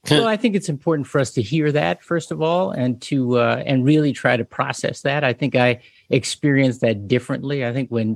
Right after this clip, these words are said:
when Donald Trump, if what you mean is, uh, objections to Donald Trump winning the presidency, I don't think there was any Democrat calling the, uh, the election itself illegitimate because the outcome was surprising or disappointing,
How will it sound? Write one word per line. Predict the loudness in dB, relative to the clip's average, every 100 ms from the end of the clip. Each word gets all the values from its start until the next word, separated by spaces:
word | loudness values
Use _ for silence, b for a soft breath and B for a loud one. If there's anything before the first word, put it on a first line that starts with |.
| -4
when | -6 -2
Donald | 0 0 -2 0
Trump, | 0 2
if | 0
what | 0 0
you | 2
mean | 4 4
is, | 2 0
uh, | -2 0 0 0
objections | -2 2 0 2 -4 -4
to | -6
Donald | 0 0 0 -2
Trump | -2 -2 _ b b b b
winning | -2 2 4 4 2
the | 0
presidency, | 2 2 2 0 -2 -4 -8 -8 b b b -2
I | 2
don't | 2 2
think | 0 2
there | 2
was | 2 2
any | 4 4
Democrat | 4 2 0 -2 -2 0 0 _
calling | -4 0 2 2 -2 -4
the, | -4 -2 -2
uh, | -2 -2 -2 -6 -8
the | -2 0 2 -2 -6 _ _ 0
election | 2 2 2 0 0
itself | 0 0 -2 0 2 2 0 -10 _ _ _ _ _ -2
illegitimate | 2 4 4 2 0 -2 -8 _ _
because | -2 2 2 2
the | 0 2
outcome | 2 0 -2 0 0
was | 0 -2
surprising | -2 -4 0 2 4 2 2 0
or | 0 0
disappointing, | 0 0 -4 0 2 2 0